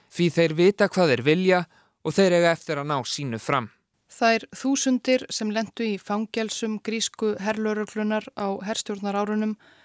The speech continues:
Speaker 2: fyrir einhverjar sakir gátu átt von á því að sæta þar grófum pyndingum. Herlögreglan þjálfaði unga og óreynda hermenn upp sem pyndingameistara sem gátu barið fanga miskunnarlaust og beitt á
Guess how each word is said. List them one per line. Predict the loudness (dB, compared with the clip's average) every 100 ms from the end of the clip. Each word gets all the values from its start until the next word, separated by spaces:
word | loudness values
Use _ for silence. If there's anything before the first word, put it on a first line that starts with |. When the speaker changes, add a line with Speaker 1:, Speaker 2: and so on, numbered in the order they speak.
| _ _
Speaker 2:
fyrir | -10 -10 -8 -10
einhverjar | -6 -4 -2
sakir | 0 -2 -4 -6 -8 _ _ _ _ _ _
gátu | -4 -2
átt | -4 -4
von | -2 -2
á |
því | -4 -2 -2
að | -4 -2
sæta | 0 0 -2 -6
þar | -4 -4 -6 _
grófum | -4 -2 -2 -6
pyndingum. | -4 -6 -4 -8 -8 -10 _ _ _ _ _ _ -6
Herlögreglan | -4 -2 -2 -2 -4 -6 -6
þjálfaði | -8 -4 -4 -2 -4 -4 -6 -8
unga | -6 -8 -6 -6 -4
og | -4 -4
óreynda | -4 -2 -4 -6 -6 -8
hermenn | -4 -2 -2 -2
upp | -6 -8 -8
sem | -8 -8 -8
pyndingameistara | -8 -8 -6 -4 -2 -4 -2 -2 -2 -6 _ _ _ _ _
sem | -14 -4
gátu | -4 -2
barið | 2 2 0 -4 -6
fanga | -6 -4 -4 -6 -6
miskunnarlaust | -6 -6 -4 -4 -6 -4 -4 -4 -6 -12 -14
og | -6
beitt | -6 -6
á | -10